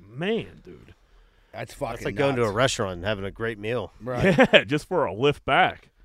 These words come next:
Speaker 2: Did you go to any restaurants this weekend?
Speaker 1: I sure did. Went out
Speaker 2: <laughs>
Speaker 1: Saturday night. Uh, Leanie's dad's birthday. Went to Harp and Fiddle down the Strip. A bunch of micks getting all fucked up in that place.
Speaker 3: How was that?
Speaker 1: It wasn't bad.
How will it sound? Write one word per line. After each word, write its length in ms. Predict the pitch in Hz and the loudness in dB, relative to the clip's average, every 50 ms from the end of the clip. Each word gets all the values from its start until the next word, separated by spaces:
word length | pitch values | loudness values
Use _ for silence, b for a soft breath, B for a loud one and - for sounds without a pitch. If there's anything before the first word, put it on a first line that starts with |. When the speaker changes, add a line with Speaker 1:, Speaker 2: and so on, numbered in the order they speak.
| - - - | -20 -20 -14
Speaker 2:
Did 180 | - 117 104 110 | -12 -12 -10 -8
you 60 | 160 160 | -6 -4
go 180 | 185 185 196 | -2 -2 0
to 80 | 196 185 | 0 -2
any 120 | 160 139 | -2 -4
restaurants 580 | 120 123 123 120 - - - 110 107 110 - - | -6 -6 -8 -8 -10 -10 -10 -10 -10 -10 -12 -16
this 140 | - - - | -20 -14 -12
weekend? 460 | 110 107 95 - 101 87 82 78 - _ | -12 -12 -10 -10 -12 -12 -12 -16 -20 _
Speaker 1:
I 40 | - | -18
sure 340 | - - - 123 113 113 101 | -14 -6 -2 0 0 0 0
did. 280 | 90 110 117 117 110 | 0 2 2 4 4
Went 140 | 120 107 107 | 4 4 4
out 160 | 107 107 104 | 2 0 0
Speaker 2:
<laughs> 60 | 98 | -2
Speaker 1:
Saturday 480 | - 117 110 107 104 104 104 104 107 104 | -2 -2 -2 0 0 -2 -2 -2 -4 -4
night. 380 | 101 107 107 110 113 113 107 - b b b b b b b b b b b b _ | -4 -2 -2 -2 -2 -4 -6 -10 b b b b b b b b b b b b _
Uh, 260 | 90 92 90 85 92 | -10 -8 -6 -6 -8
Leanie's 380 | 101 104 107 104 101 101 101 98 | -8 -8 -8 -8 -8 -8 -10 -10
dad's 280 | 110 107 104 104 101 95 | -10 -8 -8 -10 -10 -10
birthday. 380 | - - 107 107 101 - 110 107 | -8 -6 -6 -6 -4 -6 -6 -6
Went 140 | 101 104 - | -6 -6 -8
to 100 | 98 87 | -10 -8
Harp 240 | - 113 110 104 - | -4 -4 -4 -4 -4
and 140 | 107 101 - | -8 -10 -10
Fiddle 400 | - - 104 104 110 117 120 120 - | -6 -4 -2 -2 -2 -2 -4 -6 -10
down 220 | - 110 104 101 98 | -12 -10 -10 -8 -10
the 60 | 95 | -10
Strip. 420 | - - - - 107 113 113 - - - - _ _ _ _ _ _ _ _ _ _ - | -12 -12 -8 -6 -4 -4 -6 -6 -10 -18 -20 _ _ _ _ _ _ _ _ _ _ -18
A 40 | |
bunch 260 | 92 98 95 92 - - | -14 -14 -14 -12 -12 -14
of 80 | 90 | -12
micks 380 | 92 98 101 104 101 95 - - | -10 -8 -6 -6 -8 -8 -10 -10
getting 180 | - 104 80 87 | -10 -10 -10 -12
all 120 | 90 87 | -14 -14
fucked 400 | - - _ - 110 - _ - | -16 -14 _ -8 -8 -8 _ -8
up 140 | 104 101 - | -8 -6 -6
in 100 | 98 95 | -8 -8
that 160 | 92 101 104 - | -6 -6 -6 -8
place. 360 | - 92 82 80 78 - - | -8 -10 -10 -12 -12 -12 -10
Speaker 3:
How 120 | 98 95 | -10 -10
was 140 | 87 82 73 | -10 -10 -6
that? 380 | 87 98 113 117 113 - - - _ _ _ - | -2 -2 0 0 -2 -4 -8 -16 _ _ _ -10
Speaker 1:
It 40 | |
wasn't 460 | 117 131 180 247 277 240 302 135 104 - | -4 -2 0 0 0 0 -2 -4 -4 -2
bad. 560 | 113 113 135 160 165 156 139 117 104 104 | 0 2 4 4 4 4 2 2 0 -4